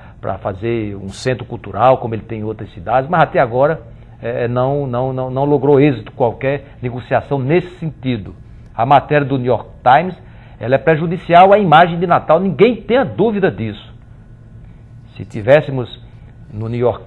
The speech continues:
Times ou em qualquer jornal daquele mais desconhecido, mas que seja lá fora, mostrando essas obras de Oscar Niemeyer funcionando na sua plenitude,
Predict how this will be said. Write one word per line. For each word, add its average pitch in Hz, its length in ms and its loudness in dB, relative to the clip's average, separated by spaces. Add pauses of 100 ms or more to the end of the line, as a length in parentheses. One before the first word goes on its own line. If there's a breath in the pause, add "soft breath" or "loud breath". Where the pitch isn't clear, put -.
Times 123 320 2
ou 117 80 -6
em 117 60 -6
qualquer 160 440 0
jornal 127 580 4
daquele 117 320 -6
mais 226 440 -2
desconhecido, 170 920 -8
mas 139 260 2
que - 100 -20
seja 139 260 -4
lá 135 160 0 (140)
fora, 139 420 2 (280 loud breath)
mostrando 127 500 -2
essas 113 300 -6
obras 123 260 0
de 120 80 -4
Oscar 117 300 -2
Niemeyer 113 380 -2
funcionando 113 580 -8
na 107 140 -4
sua 151 200 -2
plenitude, 156 720 -6